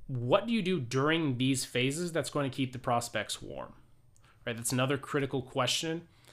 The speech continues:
But if you don't have anything that continues to engage with prospects, or as we'd call it, nurturing, then you're gonna risk losing them. So, and then finally,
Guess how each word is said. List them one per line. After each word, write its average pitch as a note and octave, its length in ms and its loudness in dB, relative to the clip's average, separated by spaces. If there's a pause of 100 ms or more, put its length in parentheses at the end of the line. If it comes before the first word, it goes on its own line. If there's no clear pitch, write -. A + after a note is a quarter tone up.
(180)
But A#2+ 120 2
if A#2 140 -4
you F#3+ 80 -2
don't A#3 200 0
have C#3+ 280 6
anything E3 520 0
that A#2+ 300 0 (260)
continues C3+ 500 -2
to C#3 80 -2
engage A2 440 -4
with B2 140 -6
prospects, B2+ 600 -2
or G2 120 -6
as G#2+ 140 -6
we'd A#2 160 -2
call A#2+ 180 0
it, G2 60 -8
nurturing, C#3 400 -6 (640)
then C3 400 6 (240)
you're C3+ 140 -2
gonna D#3+ 180 2
risk C3+ 260 0
losing B2+ 300 -2
them. D#2+ 160 -12 (580)
So, - 140 0
and E3 100 2
then D#3+ 120 6
finally, D#3 540 6